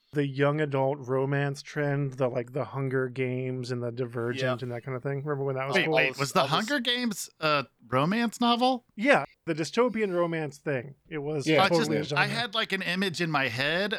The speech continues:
Speaker 3: of, like, a
Speaker 1: Mm-hmm.
Speaker 3: book cover with Katniss Everdeen and Fabio. So when you said romance novel,
Speaker 1: Right.
Speaker 3: I went to a place and I was like, "I don't think that's accurate." But what you're saying is, is that it was a young,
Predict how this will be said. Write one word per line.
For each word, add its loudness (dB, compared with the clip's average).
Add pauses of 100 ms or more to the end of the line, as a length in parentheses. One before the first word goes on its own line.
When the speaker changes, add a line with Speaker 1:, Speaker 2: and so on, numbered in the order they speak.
Speaker 3:
of, 0
like, 0
a 6
Speaker 1:
Mm-hmm. 2
Speaker 3:
book 0
cover 0
with -2
Katniss -2
Everdeen -2
and 0
Fabio. -2
So -4
when -4
you -2
said -4
romance 2
novel, 2
Speaker 1:
Right. 0 (140)
Speaker 3:
I 2
went 0
to 2
a 2
place -2
and 2
I 4
was 0
like, 0
"I 2
don't -8
think -4
that's -4
accurate." -4 (460)
But 0
what 2
you're 2
saying 2
is, -2
is -8
that 2
it 0
was 0
a 2
young, 2